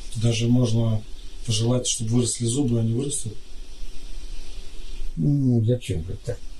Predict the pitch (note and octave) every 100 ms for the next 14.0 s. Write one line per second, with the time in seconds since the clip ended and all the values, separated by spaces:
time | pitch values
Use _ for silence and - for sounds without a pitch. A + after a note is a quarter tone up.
0 | - - - - - - - - - -
1 | - - - C3+ D3 E3 - D#3+ D3+ D#3+
2 | F3+ D#3+ D3+ D#3 F3 F#3 - D3 C3+ C#3
3 | C#3+ C#3 A#2+ A#2 C3+ F3 F#3 A#2+ G#2+ D3+
4 | A#2+ - - - - - - C#3 D3 E3
5 | C3+ B2 A2+ B2+ - A2+ - A#2 C3 B2
6 | G#2+ G#2 A2 G#2+ E2 - - - - -
7 | - - - - - - - D3+ G3 -
8 | F#3 G3+ G3 F#3+ F#3+ F#3 F3+ F3+ - B3
9 | B3+ E3 D3 E3+ A3 C4+ - - A#2+ A#2
10 | C3+ B2 F#2+ F2+ - - - - - -
11 | - - - - - - - - - -
12 | - - - C3 A#2+ A2+ A#2 A2 A#2 A2+
13 | C#3 B2+ - A#2+ - G#2+ A2 A2 -